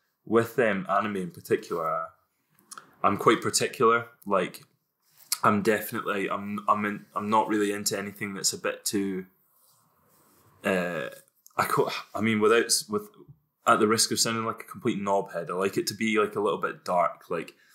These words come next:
I think when it gets too bright and colourful and, like, sort of, there, I think there has to be a bit of, like,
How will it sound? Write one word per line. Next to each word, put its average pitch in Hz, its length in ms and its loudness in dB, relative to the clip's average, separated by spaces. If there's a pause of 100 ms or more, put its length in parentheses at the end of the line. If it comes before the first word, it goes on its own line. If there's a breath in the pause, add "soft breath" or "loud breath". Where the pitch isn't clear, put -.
(420 soft breath)
I - 80 -2
think 104 220 -2
when 107 140 0
it 101 60 -4
gets 107 280 2
too 113 240 0
bright 101 300 2
and 95 160 -14
colourful 95 520 -4
and, 90 140 -12
like, 80 320 -8 (480)
sort 95 320 4
of, 73 140 -4
there, 98 220 -2
I 98 80 -6
think 110 180 -6
there 101 100 -2
has 101 240 0
to - 100 -8
be 98 140 0
a 92 60 0
bit - 140 0
of, - 180 -4
like, - 300 -10